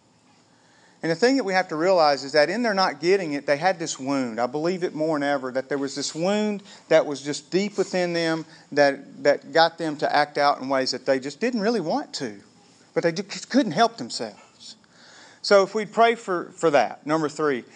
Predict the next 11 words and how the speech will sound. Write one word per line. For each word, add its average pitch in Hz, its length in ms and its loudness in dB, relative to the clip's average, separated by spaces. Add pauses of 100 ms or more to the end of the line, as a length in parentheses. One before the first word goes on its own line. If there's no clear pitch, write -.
(160)
and 180 140 2
you 220 80 4
might 254 280 4
be 208 180 0
that 180 260 6
mom. 151 400 2 (400)
You 180 80 0
might 220 260 8
be 214 180 -2
a 165 60 6
mom 160 420 2